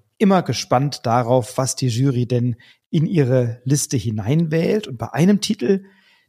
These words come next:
da habe ich mich sehr gefreut, dass dieser Titel aufgetaucht ist, denn ich spiele dieses Spiel sehr, sehr gerne. Ich finde es großartig. Und ich war überrascht, dass es beim Roten Pöppel aufgetaucht ist. Der Rote Pöppel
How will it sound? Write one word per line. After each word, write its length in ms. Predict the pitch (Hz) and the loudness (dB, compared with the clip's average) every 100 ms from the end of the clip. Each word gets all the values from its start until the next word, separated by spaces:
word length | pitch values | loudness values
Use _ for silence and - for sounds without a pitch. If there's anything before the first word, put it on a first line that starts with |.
| _ _ | _ _
da 360 | - 131 131 135 | 0 2 4 2
habe 120 | 123 | -2
ich 120 | 139 | -2
mich 160 | 143 - | -2 0
sehr 160 | 143 131 | 0 2
gefreut, 640 | 123 - 127 147 - - | -2 0 4 4 2 -6
dass 120 | 113 | -6
dieser 220 | - 120 | -4 -4
Titel 280 | 117 143 135 | -4 -6 -6
aufgetaucht 580 | - - - 117 143 143 | -4 -6 -8 -4 -4 -4
ist, 120 | 175 | -6
denn 120 | 127 | -4
ich 120 | 131 - | -4 -8
spiele 300 | - 220 214 | -2 -2 0
dieses 240 | 117 117 | -2 -2
Spiel 380 | - 135 139 _ | -2 -4 -4 _
sehr, 280 | - 143 147 | -2 2 4
sehr 120 | 117 | 2
gerne. 380 | 104 92 113 185 | -2 -4 0 -2
Ich 160 | 175 - | -4 -6
finde 140 | 120 | -6
es 100 | 104 | -6
großartig. 840 | - 110 160 - 104 98 151 175 - - - _ | -4 -2 -2 -4 -8 -6 -4 -6 -8 -20 -20 _
Und 120 | - 202 | 0 0
ich 140 | 180 | 4
war 80 | 190 | 2
überrascht, 560 | 143 123 170 - - _ _ _ _ | 2 2 0 0 -6 _ _ _ _
dass 180 | 143 135 | -2 0
es 160 | 147 - | 0 -2
beim 300 | - 123 131 | 0 2 2
Roten 520 | 113 131 254 - 123 | 2 2 0 -2 -6
Pöppel 320 | - 135 123 | -4 -2 -2
aufgetaucht 760 | - 110 107 - 113 123 113 - | 0 0 -2 -6 -4 -2 -2 -6
ist. 100 | - | -2
Der 80 | 123 | 0
Rote 300 | 107 151 143 | 0 0 0
Pöppel 420 | 151 151 143 | -2 2 2